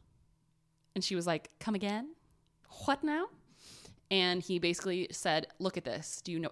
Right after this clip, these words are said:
do you recognize this picture?" And it was a picture of her dad's house. And he's like, "I know where your dad lives. I know where your mom lives. I know where your sister lives. And if you don't move in here, I'm going to torture them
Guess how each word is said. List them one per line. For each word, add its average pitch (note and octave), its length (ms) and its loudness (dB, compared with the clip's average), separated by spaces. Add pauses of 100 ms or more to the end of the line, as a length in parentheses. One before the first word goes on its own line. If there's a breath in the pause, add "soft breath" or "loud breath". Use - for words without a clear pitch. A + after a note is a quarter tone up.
do F3 80 -2
you D#3+ 60 0
recognize D#3 400 -2
this D3+ 120 -8
picture?" - 360 -4
And F3 80 0
it - 20 -2
was D3 120 -6
a D3+ 40 -6
picture - 300 -10
of C#3 40 -8
her C#3 80 -6
dad's G#2 260 -6
house. - 440 -8 (480 loud breath)
And F3+ 80 -2
he's E3+ 160 0
like, D#3+ 240 2 (260 soft breath)
"I A#3+ 120 2
know A3 100 2
where F3 100 0
your D3 120 -2
dad C#3+ 320 -2
lives. F3 320 -2
I D#3 40 0
know D#3 100 -2
where C#3+ 80 -4
your C#3 100 -6
mom C#3 340 -6
lives. E3 280 -8
I - 40 -8
know E3+ 120 -4
where F3 80 -2
your F3 100 -2
sister - 360 -6
lives. F2 400 -6 (540 loud breath)
And D3 560 -2
if - 240 -6
you D#3+ 260 0
don't E3 220 0
move D3+ 160 -2
in D3 120 -2
here, F#3 360 -4 (260)
I'm D3 240 -2
going C#3 260 -6
to C3+ 200 -6
torture C#3 420 -6
them G3 300 -2